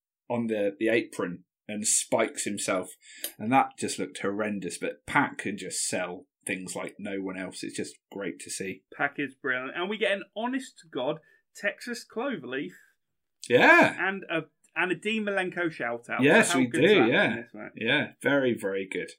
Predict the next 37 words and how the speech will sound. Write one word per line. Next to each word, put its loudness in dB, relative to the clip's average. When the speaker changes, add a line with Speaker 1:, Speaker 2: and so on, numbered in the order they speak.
Speaker 2:
I -6
think -2
you're 4
absolutely -2
right. 2
I -6
think -8
the, -4
uh, 0
T -2
V -4
time -4
remaining -6
does 2
give -2
this -10
match -10
some -6
much -8
needed -2
urgency, -6
'cause -12
we 0
have 2
already 2
had 0
a -6
fighting -6
around -6
the -10
arena -8
Speaker 1:
Mm. -16
Speaker 2:
segment -2
Speaker 1:
Yeah. 2
Speaker 2:
in -4
the -4
show -2